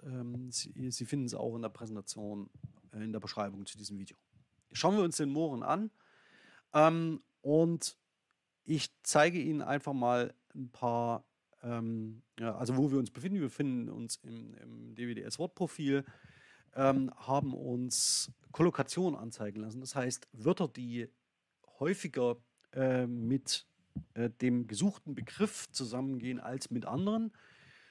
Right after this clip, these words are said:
wobei das, äh, wobei es ein sogenanntes Assoziationsmaß gibt, das ist hier Log Dice. Und Sie sehen, je höher dieser Wert ist,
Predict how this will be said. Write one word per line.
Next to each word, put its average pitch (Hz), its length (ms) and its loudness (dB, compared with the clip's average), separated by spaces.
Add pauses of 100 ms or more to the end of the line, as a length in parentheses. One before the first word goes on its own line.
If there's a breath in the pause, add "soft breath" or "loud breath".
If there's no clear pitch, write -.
(200 soft breath)
wobei 143 300 4
das, 170 200 0 (140)
äh, 135 380 2
wobei 135 260 2
es 147 100 -4
ein 135 180 -6
sogenanntes 123 540 -4
Assoziationsmaß 147 1600 0
gibt, - 280 -14
das 120 100 -6
ist 123 140 -2
hier 123 200 0
Log 110 240 2
Dice. 156 420 6 (540 soft breath)
Und 143 160 0
Sie 135 80 2
sehen, 170 240 6
je 135 140 8
höher 190 300 6
dieser 127 260 -2
Wert 117 240 2
ist, - 420 -2